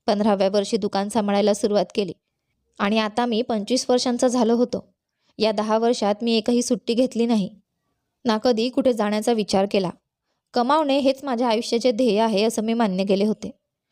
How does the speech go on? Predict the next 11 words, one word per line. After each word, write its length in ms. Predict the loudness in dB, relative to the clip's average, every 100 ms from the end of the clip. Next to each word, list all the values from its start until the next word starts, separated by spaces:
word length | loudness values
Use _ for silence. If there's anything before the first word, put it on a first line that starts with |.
| _ _ -4
त्याशिवाय 440 | -2 -2 0 0 0
आनंद, 380 | -4 -2 0 2
दुःख 400 | 2 -2 0 2
या 180 | 2 2
गोष्टींशी 460 | -2 -2 -4 -4 -2
माझा 240 | -2 -2
काहीही 340 | -2 0 0 0
संबंध 400 | -2 0 0 0
नव्हता. 340 | 0 -4 -14 -18 _ _ _ _ _ -4
माझ्या 300 | -2 0 -2
आजोळ 380 | -2 -2 -4